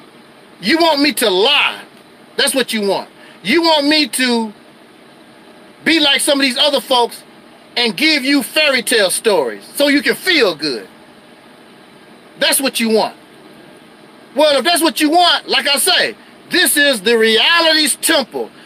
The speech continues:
This is where reality lives. You want fantasy stories and feel good stuff, then you need to kick rocks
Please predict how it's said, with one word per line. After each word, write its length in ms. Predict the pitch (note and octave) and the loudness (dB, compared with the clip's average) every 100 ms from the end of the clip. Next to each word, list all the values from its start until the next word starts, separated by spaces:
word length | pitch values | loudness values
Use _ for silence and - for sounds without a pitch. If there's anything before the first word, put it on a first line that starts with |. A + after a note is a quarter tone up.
| - - | -20 -4
This 180 | E4+ D#4+ | -2 0
is 120 | A#3+ | 0
where 460 | C#4+ C#4 C4 A#3 B2 | 2 2 2 -2 -2
reality 760 | D#3+ G3 C4 E4+ E4 A#3+ B3+ | -2 0 2 2 2 0 -2
lives. 560 | A3 G#3 C#3 G2+ - - - - - - - C#3+ | 0 0 0 -4 -14 -20 -20 -20 -20 -20 -20 -6
You 200 | C4 F4 | 0 2
want 200 | E4 - | 2 0
fantasy 520 | D4+ E4 E4 - D#4 | 0 0 0 -2 -2
stories 680 | - D4 C4+ B3+ B3 B3 - - - | 0 4 4 4 0 -4 -18 -14 -6
and 120 | G#3+ | -6
feel 360 | - E4+ D#4+ B3 | -2 0 0 0
good 340 | C#4+ D4 C4 | 0 0 0
stuff, 400 | - C4+ G#3 F#3 - - - - - F#3 | -4 -2 -2 -4 -10 -20 -20 -20 -20 -4
then 440 | D#4+ D#4+ D#4+ D4 - - - - - - G#3 | 0 2 0 -2 -10 -20 -20 -20 -20 -14 -4
you 140 | E4 | 0
need 140 | D#4+ A3+ | 0 -2
to 60 | |
kick 300 | - F#4 D4 | -2 -2 -2
rocks 560 | C#4+ C#4 B3 A3 - | 0 0 0 -4 -12